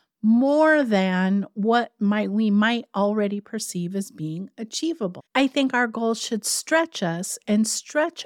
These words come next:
our beliefs of what we're capable of. So in this episode, I'd like to propose reframing the smart goal framework and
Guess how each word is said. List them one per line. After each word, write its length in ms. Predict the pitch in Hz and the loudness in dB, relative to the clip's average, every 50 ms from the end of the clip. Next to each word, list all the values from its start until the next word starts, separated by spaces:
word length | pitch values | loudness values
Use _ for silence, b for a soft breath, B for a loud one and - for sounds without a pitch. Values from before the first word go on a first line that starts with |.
| - - | -6 -2
our 200 | 247 247 240 233 | 0 0 2 0
beliefs 840 | 226 - 208 202 208 220 247 254 226 175 151 160 185 - - - b b b b b b b b _ | 0 0 0 0 0 0 0 0 0 0 -2 -4 -6 -6 -8 -10 b b b b b b b b _
of 260 | - 220 220 202 196 196 | 0 2 2 2 0 -2
what 340 | 185 196 247 277 285 - | 0 0 0 0 0 -2
we're 300 | - 208 233 226 220 220 | -4 -2 0 0 0 0
capable 680 | 214 - - - 202 202 202 202 185 170 175 160 160 151 | -2 -6 -6 -2 -2 -2 0 -2 -4 -4 -4 -4 -6 -6
of. 320 | 143 139 - - - - - _ _ _ b b b b b b b b | -8 -8 -10 -14 -20 -20 -20 _ _ _ b b b b b b b b
So 300 | - - - 226 208 - - | -6 -2 0 0 0 0 0
in 160 | 294 302 320 | 0 0 2
this 240 | 320 311 269 - - | 2 0 0 0 0
episode, 720 | 240 233 - - 254 - - - 254 233 233 226 226 226 - - | -2 -2 -2 -2 -4 -4 -4 -2 0 0 0 0 -2 -2 -4 -4
I'd 200 | - 202 208 214 | -4 -4 -2 0
like 220 | 240 262 302 - - | 0 -2 -2 -4 -8
to 120 | - 359 | -12 -12
propose 760 | - - 294 269 262 _ - - 208 196 196 190 190 190 - | -4 -2 -2 -2 -2 _ -2 0 2 2 2 2 0 -2 -4
reframing 1300 | 185 185 196 220 247 269 285 - - - - - 226 226 254 285 302 262 226 180 170 165 170 180 185 190 | -4 -2 2 2 2 2 0 -2 -8 -10 -4 0 0 2 2 2 2 2 2 0 0 -2 -2 -2 -2 -2
the 100 | 185 170 | -2 -4
smart 480 | 160 - - - 220 214 233 254 247 - | -4 -4 -4 -2 0 0 0 0 -2 -2
goal 220 | - 214 208 208 | 2 2 2 2
framework 840 | 208 - - 208 190 185 185 190 180 147 143 143 143 190 - _ b b b b b b b b _ - | 0 -2 -2 -2 0 0 0 -2 -2 -2 -4 -6 -6 -8 -12 _ b b b b b b b b _ -2
and 400 | 226 233 226 220 220 226 226 214 | 0 2 2 2 2 2 0 -2